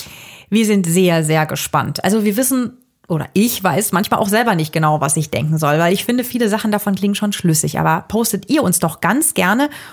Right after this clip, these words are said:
eure Kommentare, ähm, bei Apple, beim Podcast oder schreibt uns direkt an reichschöntod at julep punkt de, reichschön mit O E, tot ein Wort, at julep,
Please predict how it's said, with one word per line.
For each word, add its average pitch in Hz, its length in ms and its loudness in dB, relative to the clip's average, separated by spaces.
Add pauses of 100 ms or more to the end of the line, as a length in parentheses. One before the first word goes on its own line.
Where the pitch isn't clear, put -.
(100)
eure 185 320 2
Kommentare, 247 800 -2
ähm, 170 420 0
bei 151 180 0
Apple, 262 440 -2
beim 185 280 -8
Podcast 254 540 -2 (180)
oder 247 200 2
schreibt 226 260 0
uns 214 140 -2
direkt 190 440 0
an 170 220 -2 (140)
reichschöntod 185 1500 0
at 156 160 -2
julep 185 480 0
punkt 269 260 -2
de, 262 260 0
reichschön 196 1300 2
mit 170 220 -4
O - 120 -4
E, 180 280 0 (160)
tot 156 440 -2
ein 151 220 0
Wort, 208 320 2 (340)
at - 300 0
julep, 233 640 0